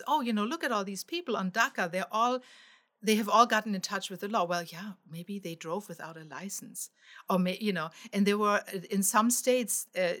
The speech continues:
in this past in Arizona, in some other states, Florida, thank goodness, didn't go there, uh, when it, when this was a hot topic,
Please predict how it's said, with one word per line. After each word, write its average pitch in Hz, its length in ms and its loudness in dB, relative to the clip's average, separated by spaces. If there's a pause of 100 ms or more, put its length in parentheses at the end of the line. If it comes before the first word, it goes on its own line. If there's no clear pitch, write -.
in 185 160 -2
this 196 160 0
past 233 360 4
in 196 140 -2
Arizona, 202 800 -2
in 175 100 -6
some 190 220 -4
other 190 220 -4
states, 180 260 -6
Florida, 202 380 0
thank 180 220 -10
goodness, 175 300 -10
didn't 208 460 0
go 190 240 -2
there, 165 420 -4
uh, 170 120 -14
when 170 160 -10
it, 160 180 -16
when 170 140 -14
this 170 180 -6
was 165 140 -8
a 170 60 -8
hot 170 200 -4
topic, 196 480 -4